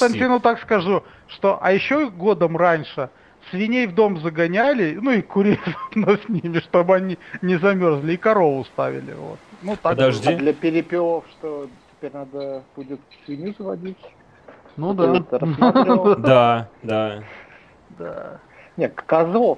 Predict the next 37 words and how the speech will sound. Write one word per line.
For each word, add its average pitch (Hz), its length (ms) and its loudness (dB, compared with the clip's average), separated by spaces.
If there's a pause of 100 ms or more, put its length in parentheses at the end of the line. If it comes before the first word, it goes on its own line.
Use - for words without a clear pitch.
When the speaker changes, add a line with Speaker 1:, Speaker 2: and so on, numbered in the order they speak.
Speaker 3:
можно, 120 320 -14 (100)
козлы 151 420 -12
тоже, 131 220 -14
наверное, 110 300 -10 (100)
тёплые. - 400 -14
Speaker 1:
Слушайте, 190 500 -10
не, 190 200 -8
ну 165 120 -8
козы 269 420 -6
тоже, 285 340 -4
но 233 240 -4 (160)
там 240 180 0
же 233 140 -2
ж - 60 -8
оно 233 320 2
всё 254 280 -2 (100)
эти, 180 460 -4
э, - 300 -8
все 214 140 -2
эти 214 160 -6
хлева 196 360 0
были 196 200 -4
за 170 120 -6
счёт - 240 -8
того, 190 240 0
что - 180 -6
им 165 120 -4
там 156 240 -2
соломы 175 360 2
накидывали, 156 640 -4 (320)
они 165 240 -2 (100)
срали, 185 500 2
там 156 180 2
это 156 180 0
прело, 175 540 2
и 143 140 -4
была 147 340 0